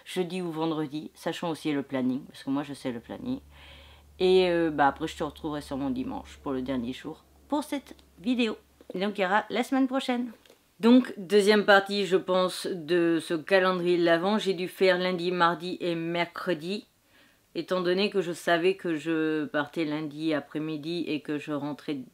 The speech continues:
mercredi après-midi, mais assez tard, du coup, j'ai, je pense que j'ai dû faire ça parce qu'au niveau des chiffres que j'ai,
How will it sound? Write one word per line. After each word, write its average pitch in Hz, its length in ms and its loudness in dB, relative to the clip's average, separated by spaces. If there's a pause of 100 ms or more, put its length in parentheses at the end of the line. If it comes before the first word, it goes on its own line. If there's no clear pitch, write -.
(300)
mercredi 156 580 -6
après-midi, 151 600 -6 (440)
mais 156 160 -4
assez 151 260 -2
tard, 180 460 2 (360)
du 156 200 -8
coup, 214 420 -2
j'ai, 160 220 -4 (320)
je 160 180 -12 (200)
pense 190 260 -4
que 196 120 -2
j'ai 175 180 -4
dû 170 140 -8
faire 170 240 0
ça 202 220 2
parce 208 220 -2
qu'au 180 180 -6
niveau 190 240 -2
des 180 160 4
chiffres - 320 -4
que 220 140 4
j'ai, 196 340 0